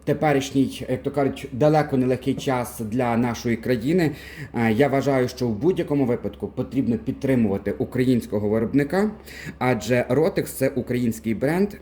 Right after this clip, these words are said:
з міжнародними стандартами, місія якого —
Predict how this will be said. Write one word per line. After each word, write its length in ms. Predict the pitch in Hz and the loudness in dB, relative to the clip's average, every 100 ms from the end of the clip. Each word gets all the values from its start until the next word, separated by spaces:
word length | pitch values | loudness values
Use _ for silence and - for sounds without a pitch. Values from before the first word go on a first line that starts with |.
| - | -4
з 100 | 117 | 0
міжнародними 760 | 120 107 104 113 170 175 175 | 2 2 0 0 0 0 0
стандартами, 760 | 170 139 110 98 - 98 95 - - | 0 2 2 2 -2 -2 -2 -4 -2
місія 600 | 110 139 143 135 101 101 | 2 4 4 2 0 2
якого — 540 | 101 - 156 190 185 | 0 0 0 0 -2